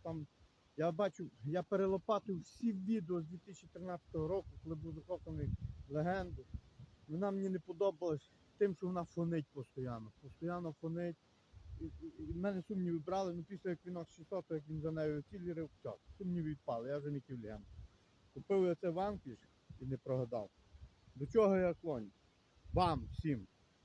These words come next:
хто хоче, не сумніватися, ой, ой,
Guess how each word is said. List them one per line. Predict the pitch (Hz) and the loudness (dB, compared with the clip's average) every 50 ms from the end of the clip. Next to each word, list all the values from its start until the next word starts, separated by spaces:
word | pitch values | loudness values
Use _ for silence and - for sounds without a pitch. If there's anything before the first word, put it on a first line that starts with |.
| - | -20
хто | - - - 208 196 175 160 | -12 -2 2 4 6 6 4
хоче, | - - 185 185 156 139 - 127 107 104 _ _ _ _ - - - | 2 2 4 4 4 4 0 -6 -10 -10 _ _ _ _ -18 -8 -2
не | 156 175 165 | 0 0 0
сумніватися, | - 202 190 190 190 190 196 190 185 156 - - - - - | 0 0 0 0 2 2 2 2 2 0 0 -4 -4 2 6
ой, | 240 214 214 190 175 147 - _ - - - _ _ - | 8 10 10 10 10 6 2 _ -20 -20 -20 _ _ 4
ой, | 226 233 220 180 147 147 | 6 8 8 6 4 2